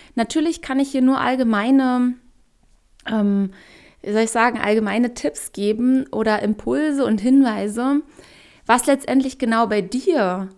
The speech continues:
die Ursache ist, ähm, das kann ich dir nicht sagen.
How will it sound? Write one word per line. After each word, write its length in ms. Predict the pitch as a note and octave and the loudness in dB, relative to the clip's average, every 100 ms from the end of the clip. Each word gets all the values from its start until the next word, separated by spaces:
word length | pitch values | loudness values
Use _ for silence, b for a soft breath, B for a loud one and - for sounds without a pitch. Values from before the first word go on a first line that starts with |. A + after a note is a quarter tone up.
| _ - | _ -12
die 100 | - | -6
Ursache 520 | B3 C4+ A3+ G#3+ - | -2 0 -2 -8 -8
ist, 600 | - G3 F#3+ - - - b b b b b b - | -8 -6 -6 -8 -12 -18 b b b b b b -8
ähm, 520 | G3 G3 G3 F#3+ - - _ | -4 -2 -2 -4 -6 -14 _
das 440 | G#3 G3 - - - _ _ _ _ _ _ - - - | -4 -2 -2 -4 -8 _ _ _ _ _ _ -18 -18 -10
kann 280 | - B3+ B3+ | 0 0 0
ich 100 | - | 0
dir 140 | A3 | 0
nicht 160 | G3+ G3+ | 0 0
sagen. 420 | G#3+ B3+ G3 | 0 0 -2